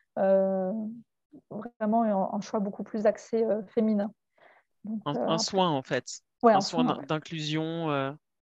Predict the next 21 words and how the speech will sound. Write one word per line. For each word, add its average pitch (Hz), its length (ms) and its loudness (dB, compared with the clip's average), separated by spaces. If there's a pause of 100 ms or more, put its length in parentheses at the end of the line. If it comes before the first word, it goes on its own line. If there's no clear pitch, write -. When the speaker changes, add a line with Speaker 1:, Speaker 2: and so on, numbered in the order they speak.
(460)
Speaker 2:
de 107 120 -14
la 135 80 -8
féminité. 143 460 -10
Ouais. 120 120 -8 (420)
Ouais, 160 80 4
c'est 160 120 4
assez 156 200 0
marrant 156 200 0
parce - 120 -14
que 127 300 -6 (140)
moi 143 160 -2
je 156 40 -4
suis, - 220 -6
je 135 220 -6
suis 135 180 -10
chanteuse 151 300 -6
depuis 135 180 -10
longtemps 156 320 -4 (1040)
et, 131 200 2
euh, 120 200 0
et, 123 280 -2